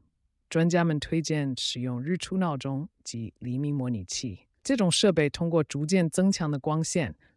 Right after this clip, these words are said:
来帮助人们自然醒来，减少早晨的困倦感。经过对多款日出闹钟的测试，Lumi Body Clock Lux 七百 F M 被评为最佳选择，因其优雅的设计和多种功能，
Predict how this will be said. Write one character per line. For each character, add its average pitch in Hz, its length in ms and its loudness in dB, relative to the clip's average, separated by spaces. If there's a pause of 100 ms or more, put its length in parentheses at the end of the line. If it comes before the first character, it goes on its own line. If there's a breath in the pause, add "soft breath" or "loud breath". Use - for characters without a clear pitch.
来 127 120 -6
帮 151 220 0
助 156 120 -4
人 127 140 -2
们 127 160 -2
自 180 200 -2
然 147 180 2
醒 104 240 -6
来， 92 300 -10
减 120 200 -6
少 120 200 -4
早 95 200 -6
晨 - 140 -8
的 110 80 -6
困 135 220 -4
倦 120 180 -4
感。 80 220 -12 (340)
经 175 160 0
过 180 160 4
对 156 220 2
多 185 200 2
款 117 300 -4
日 151 180 -4
出 165 220 -4
闹 143 180 -2
钟 139 200 -2
的 127 80 -2
测 127 240 -4
试， 95 340 -6 (360 soft breath)
Lumi 196 360 4
Body 160 240 4
Clock 147 400 -2
Lux 131 420 -4 (120)
七 - 200 -2
百 107 300 -2 (120)
F 127 220 -6
M 98 200 -6 (160)
被 139 120 -4
评 123 240 -6
为 120 240 -6
最 180 240 0
佳 131 240 -2
选 98 280 -8
择， 85 300 -14 (460 soft breath)
因 156 140 -2
其 151 220 -2
优 170 180 8
雅 151 140 6
的 110 80 -2
设 151 240 2
计 98 320 -8
和 - 160 -8
多 147 180 -2
种 123 160 -6
功 131 220 -4
能， 90 240 -8